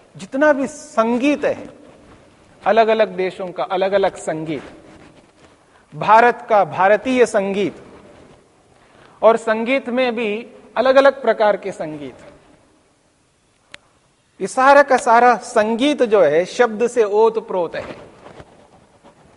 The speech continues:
जब व्यक्ति शब्द निकालता है, शब्द का उच्चारण करता है, शब्द से प्रभावित होता है व्यक्ति,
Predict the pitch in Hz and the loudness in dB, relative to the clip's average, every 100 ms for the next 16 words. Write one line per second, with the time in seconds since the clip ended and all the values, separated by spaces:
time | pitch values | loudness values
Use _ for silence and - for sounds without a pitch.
0 | _ _ - _ _ _ _ _ _ _ | _ _ -20 _ _ _ _ _ _ _
1 | _ _ _ _ 127 151 262 247 226 240 | _ _ _ _ -6 2 4 4 2 0
2 | - - 294 294 - - 277 269 - 254 | -2 -6 -4 -6 -6 0 0 0 2 6
3 | 254 254 196 202 208 220 240 277 285 247 | 6 6 2 -4 4 6 6 6 4 4
4 | 156 - - - - - - - - - | 2 -6 -20 -20 -20 -20 -20 -20 -20 -20
5 | _ _ _ _ - 226 202 190 220 214 | _ _ _ _ -2 0 0 0 4 4
6 | 202 - 262 226 285 302 247 185 165 151 | 2 -4 2 6 6 6 4 4 2 -4
7 | 131 123 - - - _ _ _ _ _ | -6 -12 -20 -20 -20 _ _ _ _ _
8 | _ _ _ - - 202 247 285 269 220 | _ _ _ -10 -4 -2 -2 0 2 4
9 | 202 190 202 262 254 - 160 196 196 311 | 4 4 2 0 -6 -12 -6 -2 4 4
10 | 294 247 185 - - | 6 2 -2 -8 -18